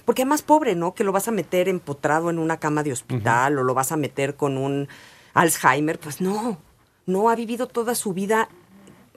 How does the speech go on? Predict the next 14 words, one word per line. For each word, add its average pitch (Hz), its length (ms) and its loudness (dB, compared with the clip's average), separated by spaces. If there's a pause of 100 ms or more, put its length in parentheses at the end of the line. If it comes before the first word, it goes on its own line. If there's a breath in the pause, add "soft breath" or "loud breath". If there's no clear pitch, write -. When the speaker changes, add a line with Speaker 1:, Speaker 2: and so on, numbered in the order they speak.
(240)
Speaker 1:
generando 202 1000 2 (360 soft breath)
esto 220 440 4
para, 170 320 0
para 170 200 0
ser 214 220 -2
asesinado 202 720 -2 (420)
Speaker 2:
En 120 160 -2
algún 123 240 2
Speaker 1:
como 135 100 4
Speaker 2:
momento. 170 240 4
Speaker 1:
Dios 196 240 0
manda, 226 320 -6
sí, - 160 -14
claro. 160 320 -12